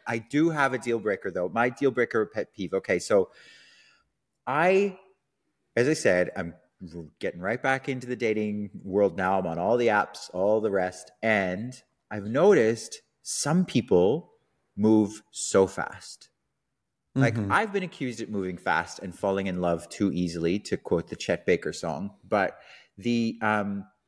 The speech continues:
Speaker 1: the thing I've noticed is what a lot of people do, they, they just, like, instantly they're already in a relationship with you. Like, I,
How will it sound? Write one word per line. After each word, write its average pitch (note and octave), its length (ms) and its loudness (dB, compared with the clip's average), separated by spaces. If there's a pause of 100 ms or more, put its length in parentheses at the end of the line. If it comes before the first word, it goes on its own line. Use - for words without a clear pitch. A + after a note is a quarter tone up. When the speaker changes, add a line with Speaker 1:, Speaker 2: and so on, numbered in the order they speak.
(300)
Speaker 1:
the G#2+ 80 -8
thing F#3+ 220 -2
I've D#3+ 160 2
noticed C#3 380 -2
is F2+ 280 -2
what G2 120 -2
a G2+ 40 -2
lot D3 200 2
of - 80 -6
people C3+ 180 -2
do, F2 420 0
they, G#2+ 300 2
they A2+ 100 4
just, C#3+ 240 -4
like, B2+ 300 0 (840)
instantly B2+ 520 -2
they're F2+ 160 2
already G2 300 4
in F2+ 60 -4
a F2 80 -2
relationship E2+ 580 -4
with F3 160 -2
you. G#3+ 180 -2
Like, A2+ 360 0
I, G#2 200 0